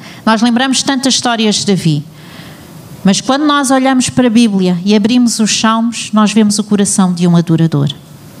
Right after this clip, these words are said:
Nós vemos aquela alma a ser derramada em adoração diante de Deus, em que ele chora, eu acho que ele devia de chorar,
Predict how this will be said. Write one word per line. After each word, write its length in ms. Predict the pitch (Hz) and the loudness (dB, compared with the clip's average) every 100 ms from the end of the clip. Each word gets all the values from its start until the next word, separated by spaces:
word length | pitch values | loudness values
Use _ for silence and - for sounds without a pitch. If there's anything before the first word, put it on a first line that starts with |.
| - - - - - - - - - - | -20 -18 -18 -18 -6 -6 -6 -14 -12 -2
Nós 240 | 190 214 | 0 0
vemos 440 | 202 226 247 240 220 | 0 0 2 0 0
aquela 420 | 226 233 226 220 | 0 0 2 2
alma 400 | 214 226 226 220 | 2 2 2 0
a 60 | 208 | 0
ser 340 | - 240 214 | 0 0 0
derramada 1000 | 214 196 208 202 196 214 233 226 240 233 - - - - - - | 0 0 2 2 4 4 2 2 0 0 -8 -20 -20 -20 -14 0
em 220 | 208 208 | 4 4
adoração 880 | 214 220 226 220 - - 226 226 233 | 2 2 2 2 2 0 2 2 0
diante 480 | 226 226 220 220 - | 2 4 4 2 -2
de 100 | 214 | -2
Deus, 520 | 185 214 226 226 - - - - | 0 0 -2 -4 -8 -12 -20 -4
em 120 | 220 214 | 0 0
que 140 | 262 | 0
ele 120 | 247 - - | -2 -2 -2
chora, 540 | - 254 262 269 277 247 | 0 0 0 0 -2 -2
eu 120 | 240 262 | 0 0
acho 220 | 262 - | 0 -2
que 60 | |
ele 80 | 269 | -4
devia 200 | 226 262 | -2 -2
de 60 | 247 | 0
chorar, 420 | - 247 240 240 | -2 0 0 -4